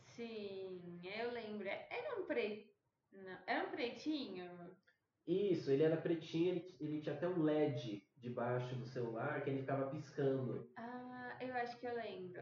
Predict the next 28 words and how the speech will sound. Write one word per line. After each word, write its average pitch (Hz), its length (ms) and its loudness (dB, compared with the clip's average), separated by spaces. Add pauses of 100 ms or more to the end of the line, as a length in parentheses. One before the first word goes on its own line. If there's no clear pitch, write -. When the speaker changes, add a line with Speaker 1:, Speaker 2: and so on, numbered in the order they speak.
Speaker 1:
Acho - 260 -2
que 453 80 -8
eu 494 60 -6
lembro. 339 300 -10 (520)
Speaker 2:
É, 120 200 2
então, 127 440 2
aí 131 280 6
o - 20 2
que 165 80 2
acontece? 156 460 2
Tinha, 180 440 2
tinha 165 300 0
essa 143 240 -2
linha 175 300 0
que 170 80 0
era 160 100 2
três, 160 440 2 (180)
aí 139 160 -2
tinha, 147 380 -4
tipo, 127 240 -6
o 131 80 -6
top, 123 480 -2
né, 127 240 0
que 147 80 -4
era 135 140 4
o, 156 280 4
o 143 60 0
S. 156 600 2